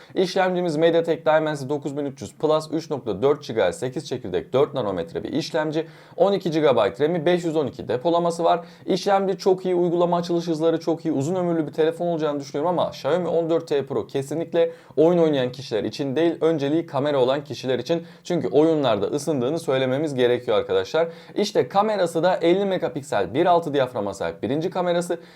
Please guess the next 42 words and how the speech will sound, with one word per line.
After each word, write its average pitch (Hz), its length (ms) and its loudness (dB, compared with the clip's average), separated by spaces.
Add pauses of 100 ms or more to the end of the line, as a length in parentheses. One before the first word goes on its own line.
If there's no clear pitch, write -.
(120)
ikinci 190 320 0
kamerası 151 420 0
on 170 120 2
iki 175 160 -2
megapiksel - 480 -4
iki - 180 -4
nokta 175 220 0
iki 175 160 -4
diyaframa 170 360 0
sahip, 170 300 0 (240)
üçüncü 196 320 0
kamerası 139 420 0
da 107 60 2
elli 180 240 4
megapiksel 156 640 0
iki 147 180 -4
nokta 143 240 -4
sıfır 139 400 -6
diyafram 123 440 0
değerine 110 300 0
sahip. 123 380 -2 (220)
Ön 175 180 2
kameramız 113 500 0
da - 40 -6
otuz 147 260 -4
iki 165 120 -4
megapiksel 143 600 -2
iki 131 180 -6
nokta 113 260 -6
sıfır 123 360 -6
diyafram 107 420 0
değerine 104 220 -4
sahip. 90 340 -6 (260)
Hem 220 240 4
arka 175 440 2
hem 180 200 0
ön 180 160 0
kameranın 113 460 0
çekim 151 360 -4
kalitesi 139 440 -2
çok 127 280 -4
iyi. 95 200 -4